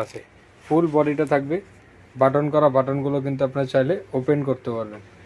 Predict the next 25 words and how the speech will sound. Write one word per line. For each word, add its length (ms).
এটা 200
কাপড়টা 420
কিন্তু 240
খুবই 180
প্রিমিয়াম 380
কোয়ালিটির 460
চায়না 260
ফেব্রিক্সের 580
মধ্যে, 220
খুবই 300
সুন্দর, 300
খুবই 220
সফট 240
এবং 100
খুবই 200
প্রিমিয়াম 460
কোয়ালিটির। 400
বডি 200
সাইজটা 240
হবে 200
থার্টি 260
এইট 200
থেকে 180
ফর্টি 260
ফোর 140